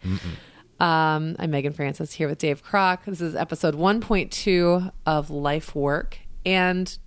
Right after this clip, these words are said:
Speaker 2: today, Dave is gonna be talking a little bit about a book that had a big effect on him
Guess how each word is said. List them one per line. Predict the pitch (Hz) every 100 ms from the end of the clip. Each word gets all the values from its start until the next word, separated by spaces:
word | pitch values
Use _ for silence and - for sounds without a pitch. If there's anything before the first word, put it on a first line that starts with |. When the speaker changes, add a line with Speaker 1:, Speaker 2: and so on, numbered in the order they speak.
| -
Speaker 2:
today, | 208 214 285
Dave | 247 311
is | 349
gonna | 262
be | 233
talking | 202 190 185
a | 170
little | 170
bit | 170 -
about | 160 143 139
a | 151 - -
book | 220 -
that | 180
had | 160 151
a |
big | 147 160
effect | 180 170 165
on | 156 151
him | 151 151